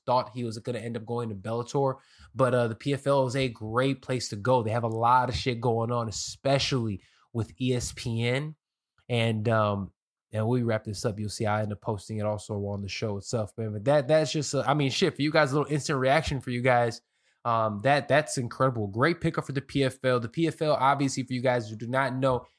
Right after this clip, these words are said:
had to take, uh, twenty twenty off because of the pandemic. Obviously, they were affected by it. Kayla Harrison, the face of the P F L,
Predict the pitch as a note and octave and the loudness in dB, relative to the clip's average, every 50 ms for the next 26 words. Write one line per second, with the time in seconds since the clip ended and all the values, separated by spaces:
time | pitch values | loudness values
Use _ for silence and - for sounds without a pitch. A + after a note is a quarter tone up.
0 | _ _ - C#3 C#3+ C#3 C#3 B2+ - - - C#3+ C3 A#2+ - - - - - B2+ | _ _ 0 0 0 0 -4 -10 -10 -6 -4 -4 -4 -4 -6 -16 -20 -12 -4 -2
1 | A#2+ A#2 A2+ A2+ G#2+ - - C#3+ C3 B2+ - - C#3 C3 B2 A2+ - B2+ C3+ B2+ | 0 0 0 -2 -4 -6 -6 -4 -4 -4 -4 -2 -2 -4 -2 -2 0 0 0 0
2 | A2 - _ A2+ G#2 - C3 C3 C3 C3+ C3 - - C#3+ C3+ C3 B2+ A#2 G#2+ C3 | -2 -6 _ -14 -8 -4 -4 -4 -4 -4 -8 -6 -4 -2 -2 -2 -2 0 0 0
3 | C3 C3+ C3 A#2+ - A2 A#2+ B2+ B2 B2+ A#2+ - - B2 A2+ G#2+ A#2 A#2+ B2 B2 | 2 2 0 0 2 2 2 2 0 -2 -4 -4 -4 -4 -4 -4 -4 -2 -2 -2
4 | A#2+ A2 - - C3+ A#2+ - - G#2 G#2 A#2+ B2 B2 B2 A#2+ A2 - _ _ _ | -2 -2 -2 -2 -2 -2 -2 -8 -6 0 2 2 2 2 0 -2 -6 _ _ _
5 | _ _ - - C#3+ C3+ B2+ G#2+ G2+ C#3 C#3 C3+ B2+ - C#3 B2 A2+ G#2 - _ | _ _ -4 -2 0 0 0 0 0 0 0 0 0 -2 -4 -4 -6 -6 -8 _
6 | B2+ B2+ C3+ - - - B2 A#2 - - - C3 A#2+ A#2 - - B2+ A#2+ B2 A#2+ | -4 -4 -4 -4 -4 -6 -8 -8 -10 -6 -4 -4 -4 -4 -2 -2 0 0 0 -2
7 | - | -4